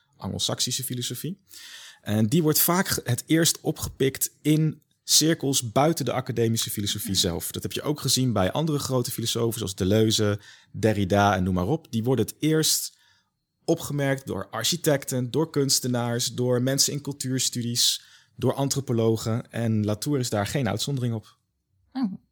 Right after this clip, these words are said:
Speaker 2: inter-, interessant inderdaad.
Speaker 1: Ja.
Speaker 2: Ehm, te-, tegelijkertijd is het niet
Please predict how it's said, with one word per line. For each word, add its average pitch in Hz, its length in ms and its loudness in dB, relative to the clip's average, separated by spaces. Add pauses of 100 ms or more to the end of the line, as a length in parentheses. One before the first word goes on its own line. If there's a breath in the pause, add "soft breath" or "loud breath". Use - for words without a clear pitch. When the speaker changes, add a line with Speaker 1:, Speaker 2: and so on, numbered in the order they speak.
(220)
Speaker 2:
inter-, 170 300 2
interessant 214 400 -6
inderdaad. 220 420 -6 (100)
Speaker 1:
Ja. 147 260 -2 (480 loud breath)
Speaker 2:
Ehm, 262 220 4 (100)
te-, - 320 -10 (140)
tegelijkertijd 254 760 -2
is - 160 -8
het 214 100 0
niet 302 280 2